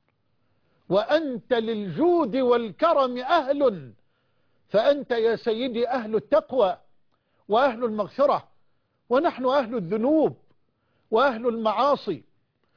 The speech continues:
وأهل الأخطاء وأهل التقصير. كل بني آدم خطاء، وخير الخطائين التوابون. نشهدك أننا نتوب إليك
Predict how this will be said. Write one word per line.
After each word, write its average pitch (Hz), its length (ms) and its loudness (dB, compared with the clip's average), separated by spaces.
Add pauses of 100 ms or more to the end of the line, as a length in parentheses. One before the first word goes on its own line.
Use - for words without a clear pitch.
(220)
وأهل 262 360 2
الأخطاء 269 760 2 (680)
وأهل 233 360 0
التقصير. 285 880 0 (640)
كل 311 440 2
بني 247 320 2
آدم 226 480 0
خطاء، 247 680 -2 (560)
وخير 254 460 0
الخطائين 240 760 -4
التوابون. 208 920 -2 (540)
نشهدك 247 640 0
أننا 247 600 -2
نتوب 226 540 -4
إليك 226 540 -2